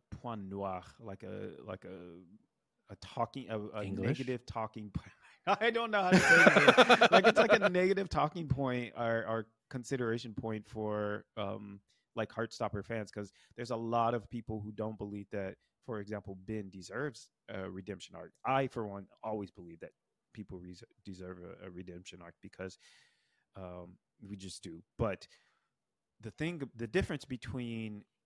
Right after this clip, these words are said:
Speaker 1: Ben and Harry is that Ben, um, manipulated, gaslighted, and then assaulted Charlie.
Speaker 2: Right.
Speaker 1: You know, like, he
Speaker 2: Yeah.
Speaker 1: put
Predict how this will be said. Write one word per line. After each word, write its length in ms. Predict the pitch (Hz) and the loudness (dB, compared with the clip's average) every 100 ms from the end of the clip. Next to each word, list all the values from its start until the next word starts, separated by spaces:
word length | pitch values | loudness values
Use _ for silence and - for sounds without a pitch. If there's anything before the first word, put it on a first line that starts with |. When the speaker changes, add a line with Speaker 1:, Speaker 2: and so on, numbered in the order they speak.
| _ _ _ _ - - | _ _ _ _ -20 -20
Speaker 1:
Ben 640 | 92 101 110 107 104 101 - _ _ | -12 -6 -4 -4 -6 -10 -18 _ _
and 280 | 104 92 87 - - | -14 -14 -14 -16 -2
Harry 500 | 156 139 95 90 95 104 | 0 2 -2 -6 -10 -10
is 160 | 95 | -8
that 260 | 98 95 - _ _ _ _ _ 113 | -6 -8 -10 _ _ _ _ _ -4
Ben, 480 | 127 143 147 156 147 _ _ _ _ _ | -2 -2 -2 -6 -10 _ _ _ _ _
um, 580 | 110 98 95 92 92 92 _ _ _ - | -8 -6 -6 -8 -12 -18 _ _ _ -16
manipulated, 1080 | 98 98 101 113 131 127 127 127 123 107 - | -12 -10 -8 -8 -6 -6 -4 -4 -6 -10 -10
gaslighted, 840 | 101 110 - 107 104 104 104 104 101 _ | -6 -6 -6 -8 -6 -6 -6 -8 -10 _
and 240 | 107 101 92 | -8 -8 -8
then 240 | 101 98 - | -10 -10 -14
assaulted 880 | 98 - - 101 104 - - 82 82 _ _ _ | -14 -12 -10 -8 -8 -8 -14 -14 -16 _ _ _
Charlie. 240 | - 95 104 | -14 -10 -6
Speaker 2:
Right. 260 | 92 - - - | -6 -8 -16 -10
Speaker 1:
You 140 | 110 | -6
know, 200 | 104 104 - - - | -4 -6 -10 -16 -6
like, 160 | 107 - | -6 -6
he 200 | - 180 | -8 -6
Speaker 2:
Yeah. 40 | |
Speaker 1:
put 260 | - 120 | -4 -4